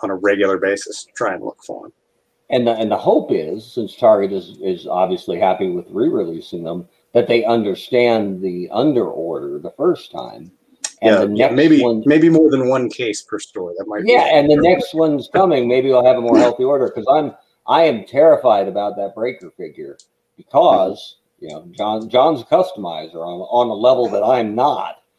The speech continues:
Speaker 2: And that basic olive green original thirteen buck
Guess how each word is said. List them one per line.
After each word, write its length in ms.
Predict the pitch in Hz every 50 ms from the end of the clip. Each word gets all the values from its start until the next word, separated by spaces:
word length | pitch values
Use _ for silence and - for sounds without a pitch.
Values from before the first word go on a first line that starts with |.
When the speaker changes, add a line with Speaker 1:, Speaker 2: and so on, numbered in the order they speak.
| - - - - - _ -
Speaker 2:
And 260 | 107 110 104 101 92 87
that 440 | 113 123 135 - - - - 95 - -
basic 560 | 117 110 110 127 147 - - - 147 139 - - -
olive 480 | 113 110 110 120 127 - - 110 - -
green 480 | 110 110 110 113 120 123 123 127 120
original 500 | 117 107 107 110 110 104 110 123 120 117 -
thirteen 600 | - 120 117 120 113 _ 110 117 120 120 107 90
buck 340 | 101 101 127 - - -